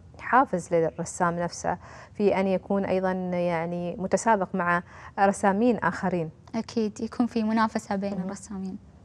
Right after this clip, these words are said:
Speaker 1: كيف كانت هذه المسابقات وكيف كانت مشاركتك وكيف انعكست عليك أيضًا؟
Speaker 2: آه، من المسابقات البسيطة اللي شاركت فيها وحالفني الحظ،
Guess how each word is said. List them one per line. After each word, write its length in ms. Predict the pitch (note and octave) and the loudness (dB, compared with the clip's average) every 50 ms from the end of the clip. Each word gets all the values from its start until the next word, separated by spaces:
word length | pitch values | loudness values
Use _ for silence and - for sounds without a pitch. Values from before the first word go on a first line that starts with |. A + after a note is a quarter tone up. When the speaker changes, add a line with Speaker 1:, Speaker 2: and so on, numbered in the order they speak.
| - - | -2 4
Speaker 1:
كيف 140 | - B3+ B3+ | 4 4 4
كانت 340 | - A3+ G#3 F#3+ F3+ - F#3+ | 4 2 0 0 0 -2 -2
هذه 140 | E3+ D#3+ D#3+ | -2 -2 -2
المسابقات 680 | D#3+ D#3+ D#3+ - - D#3+ D#3+ E3 D#3 - E3+ D#3+ - F#3+ | -4 -4 -4 0 0 0 0 0 -2 0 -2 -2 0 0
وكيف 240 | - A#3+ - - | 0 0 0 0
كانت 260 | - F#3+ F3 F3 F3 F3+ | 0 0 0 0 -2 -4
مشاركتك 520 | F3 - - F3 E3+ E3+ - - G3 - - | -6 -2 0 0 0 0 0 -4 -6 -6 0
وكيف 260 | - B3+ C4 B3+ - | 2 2 2 2 0
انعكست 440 | A#3+ G#3 B3 B3+ - - - F#3+ - | 0 0 0 -2 -2 -6 -6 -6 -4
عليك 340 | - - F3 F3+ F3 - - | -4 -2 -2 -4 -4 -4 -6
أيضًا؟ 300 | - - - - E3+ F3+ - - - - - | -6 -6 -8 -8 -12 -12 -14 -16 -14 -4 -2
Speaker 2:
آه، 100 | A3 A3+ | 0 2
من 100 | A3+ A#3 | 2 2
المسابقات 720 | B3 B3 A#3+ B3+ B3 - C4+ C4 C4 C4 - C#4+ C#4+ - C#4 | 4 4 2 2 2 2 2 2 2 0 0 -2 -2 -2 -2
البسيطة 440 | A#3 G#3 A#3+ A#3 - A#3 A#3 A3+ | 0 0 0 0 -2 0 0 0
اللي 160 | A3 G#3+ G#3+ G#3+ | 0 0 -2 -2
شاركت 440 | - G#3+ G#3 G#3 G#3 A3+ - - | -2 -2 0 0 0 -2 -4 -8
فيها 320 | - - A#3 A3+ A3+ A3+ A3 | -6 -4 -2 0 0 0 -2
وحالفني 520 | G#3+ - - G#3+ G#3 A3 A3 - A3+ G#3 | -2 -2 -2 0 0 0 0 0 -2 -2
الحظ، 320 | G3+ - - - G#3+ C#4+ | -2 -2 2 4 4 4